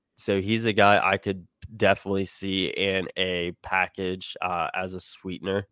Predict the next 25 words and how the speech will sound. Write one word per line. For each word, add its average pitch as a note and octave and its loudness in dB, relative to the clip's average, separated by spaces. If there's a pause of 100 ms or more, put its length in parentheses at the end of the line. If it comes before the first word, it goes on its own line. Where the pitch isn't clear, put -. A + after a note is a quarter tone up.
uh, G2+ 4
because F#2+ -2
his G2 -6
stock F#2 2
is F#2 -8
going C3 6
to - -16
be F#2+ -8
high. E2 -10 (500)
It's F#2+ -6
gonna G2+ 2
be G#2 2
higher G#2+ 4
than F#2 -2 (120)
Jack E2 -4
Drury's, F2 -10 (180)
uh, E2+ 0
because G2 2
Nason F#2 -2
had F2+ -2
a F2 0
much E2+ -6
better D#2+ -10
season. E2 -10 (580)
Now, F#2 2